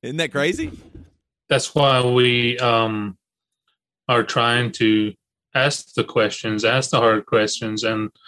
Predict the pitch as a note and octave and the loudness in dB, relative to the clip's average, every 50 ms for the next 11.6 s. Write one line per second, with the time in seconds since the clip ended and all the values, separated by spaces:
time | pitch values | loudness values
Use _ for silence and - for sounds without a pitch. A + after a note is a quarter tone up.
0 | - - - _ _ _ _ B2+ B2 - - A#2+ A#2 B2+ C#3 - - D3 A#2 A2 | -20 -20 -20 _ _ _ _ -2 -2 0 2 2 2 2 2 2 2 2 2 2
1 | A2 A2+ A#2 B2 A#2+ A2+ A#2+ A#2 G#2+ - - B2+ A#2+ A#2 B2 A#2+ - - - D3 | 0 0 0 -2 0 0 -2 -2 -4 -2 0 0 2 2 2 0 0 0 0 0
2 | C#3+ - C#3+ C3+ B2+ B2+ C#3+ B2 B2 B2+ A2+ A2 G#2+ - - B2+ C3 D3 C3+ A2 | 0 2 0 0 2 2 2 2 2 0 0 -2 -4 -4 -2 0 0 0 0 -2
3 | G#2 G2+ G#2+ G#2+ A2 G#2+ G#2+ G#2+ G#2+ A2 A#2 C3 C3 - _ - _ _ _ _ | -4 -4 -4 -4 -4 -2 0 2 2 2 2 0 -4 -8 _ -20 _ _ _ _
4 | _ _ _ _ _ _ - B2 B2+ B2+ A#2+ A2+ A2 A2+ B2+ D3+ F3 D#3 - - | _ _ _ _ _ _ 2 4 4 4 4 4 4 4 4 2 2 0 0 0
5 | A#2+ A2 G#2 A2+ A2+ G#2+ G#2 G#2 G#2 G#2 G2+ - F3+ F#3 D3+ B2 B2 C3 B2 A#2 | 0 2 4 2 2 4 4 2 2 0 -2 -4 -10 -6 -2 0 0 2 2 2
6 | B2 D3+ - - B2+ A#2 A2+ A2 G#2+ G#2+ - - A#2 A2+ A2+ A2+ A2+ A#2 A#2+ A#2+ | 0 0 0 0 -2 -2 0 -2 -4 -4 -4 -2 -2 -2 0 0 0 0 0 0
7 | B2 B2+ B2+ B2+ C3 C#3 C#3 D3+ C3+ C3 B2 B2+ C#3 C#3+ C#3 C3 A#2 C3 C#3 D#3 | 0 2 2 2 2 2 2 0 0 0 0 2 2 2 2 2 2 2 2 2
8 | F3+ - - - A#2 A2 G#2+ G#2 - _ _ _ _ - - - - _ _ _ | 0 -2 -6 -4 -2 -2 -2 -4 -8 _ _ _ _ -20 -20 -20 -20 _ _ _
9 | C3 C3 C3+ C#3 D3 F3 F3 - B2+ A#2 B2+ B2+ A#2+ A#2 A2 A2 A2 A2 A2 A#2 | 4 4 6 6 4 4 2 2 2 4 4 4 6 6 4 2 2 2 0 0
10 | A#2+ A#2+ A#2 B2 C3+ C3 C3 C#3 D3+ F#3 G3 D#3 - - - D3+ E3+ D#3+ - - | 0 2 2 2 2 4 4 2 2 2 -2 -6 -10 -2 -2 -2 -2 -2 -4 -4
11 | - - A3 A3+ E3+ B2+ - - - - - | 0 0 2 2 2 -2 -4 -6 -12 -14 -14